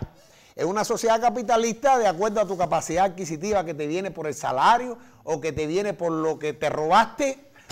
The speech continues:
o que te viene por lo que explotaste. En la Cuba en la cual yo nací, en la cual durante los años sesenta, setenta y ochenta teníamos una tarjeta de distribución de los productos, la distribución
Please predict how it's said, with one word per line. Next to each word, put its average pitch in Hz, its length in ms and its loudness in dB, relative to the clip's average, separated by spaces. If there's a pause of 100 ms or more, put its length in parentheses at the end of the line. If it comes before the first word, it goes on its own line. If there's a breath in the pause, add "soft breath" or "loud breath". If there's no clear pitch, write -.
o 160 140 -2
que 165 100 -4
te 160 160 -2
viene 196 300 0
por 190 160 -2
lo 180 160 0
que 175 100 -2
explotaste. 175 720 -2 (500 soft breath)
En 135 300 -6
la 131 180 2
Cuba 202 560 6
en 190 120 0
la 175 120 4
cual 190 260 2
yo 208 100 -2
nací, 226 440 -2 (300 loud breath)
en 139 140 -6
la 143 140 2
cual 180 440 4
durante 139 600 -2
los 135 200 -4
años 190 360 -2
sesenta, 175 640 -2
setenta 170 580 -4
y 160 60 0
ochenta 156 460 -2
teníamos 170 420 -2 (300 loud breath)
una 175 400 0
tarjeta 185 600 4
de 135 100 0
distribución 139 640 -4
de 185 80 0
los 190 140 0
productos, 220 580 2
la 165 180 4
distribución 156 800 -2